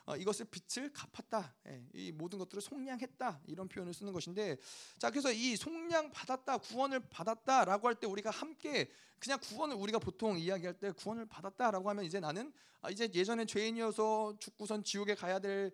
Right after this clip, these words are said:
어떤 그런 존재였는데 구원을 받아서 이제 나는, 어, 죄인이 아니라 하늘나라에 갈 수 있는, 천국에 갈 수 있는 의인이 됐다라는 측면에서 구원을 이야기하는데,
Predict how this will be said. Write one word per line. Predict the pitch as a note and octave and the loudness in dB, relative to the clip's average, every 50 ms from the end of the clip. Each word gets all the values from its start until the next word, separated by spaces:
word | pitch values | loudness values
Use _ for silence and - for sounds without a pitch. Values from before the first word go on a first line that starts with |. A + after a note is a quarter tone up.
| - - - - - | -6 -16 -20 -16 -12
어떤 | - E3 - F#3+ | -8 -6 -4 0
그런 | - G3+ G3 F#3 | 2 2 2 2
존재였는데 | - F3+ F3+ F3+ G3+ G3 F3+ F3 E3+ E3+ G3 F#3+ E3 C#3 C3 - | 2 0 0 2 2 2 2 0 -2 -2 0 0 0 -2 -4 -10
구원을 | - - A#3 A#3+ A#3 A#3 | -12 -6 -4 -4 -2 -4
받아서 | A3+ - F3+ E3+ G3+ G3 G3 B3+ D#4 F4+ - | -4 -6 -6 -6 -6 -4 -4 -6 -8 -8 -10
이제 | - G#3 G3+ A#3+ | -12 -8 -8 -4
나는, | A3 G3+ G3+ A3+ B3 A3+ F3+ - - - _ _ - | -4 -4 -4 -4 -4 -6 -8 -8 -12 -20 _ _ -10
어, | G#3 G3 G3 G3 - G#3 A3+ A#3 - A3 _ - | -8 -8 -6 -8 -8 -12 -14 -16 -20 -20 _ -12
죄인이 | - - - - F3+ F3+ G3+ A#3 A#3+ A#3 A#3 A3+ | -12 -10 -6 -2 -2 -2 -2 -2 -4 -4 -2 -2
아니라 | G3+ F#3+ G3+ G#3+ A3+ A#3+ | -2 -2 -2 -2 -2 -2
하늘나라에 | - C#4 C#4 D4+ D4 C#4 C4 A#3+ A#3+ A#3+ | -2 -4 -6 -4 -2 -2 0 0 0 -2
갈 | A3+ - F3+ F3 | -2 -2 -2 -2
수 | E3+ - G3 | -2 -2 -2
있는, | F3+ D3+ D3+ C#3+ | -2 -2 -2 -6
천국에 | - - C4 C#4 B3+ B3 A#3 | -6 -6 -6 -4 -4 -4 -2
갈 | G#3+ F#3 F#3 | -2 -2 -2
수 | - - G3 | -2 -4 -4
있는 | F#3+ A#3 C#4 G3 | -4 -4 -4 -2
의인이 | G3 G#3+ A3 A3+ A3+ | -2 -2 -2 -2 -2
됐다라는 | F#3 E3 - - A3+ A3+ F#3 B2+ - - - - - - E3 G#3 C#4 C#4+ | -2 -4 2 6 8 8 8 8 4 -2 -14 -6 -2 0 2 2 2 0
측면에서 | - D#4 D#4 D4 C#4 C4 B3+ A#3+ | 0 0 0 0 0 2 0 -2
구원을 | - F#3+ F#3+ G#3+ G#3+ | 0 0 0 2 2
이야기하는데, | F3 E3 F#3 G3+ F#3+ F#3 E3+ E3+ F3 F#3 A3+ A3 F#3 C3+ | 4 4 2 2 2 2 -2 -2 0 0 2 4 4 4